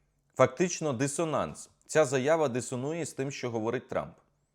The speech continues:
Абсолютно, на, е, дипломатичних перемовинах, що Україна має бути готова укласти угоду.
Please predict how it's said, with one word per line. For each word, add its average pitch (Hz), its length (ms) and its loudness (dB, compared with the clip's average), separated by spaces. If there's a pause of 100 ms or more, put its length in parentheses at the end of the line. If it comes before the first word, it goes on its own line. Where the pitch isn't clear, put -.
(1300)
Абсолютно, 101 600 0
на, 131 300 0
е, 113 420 0
дипломатичних 123 760 -4
перемовинах, 104 720 -4 (680)
що 143 340 2
Україна 147 640 0
має 147 280 0
бути 139 260 -4
готова 123 400 -2
укласти 110 520 -2
угоду. 87 480 -6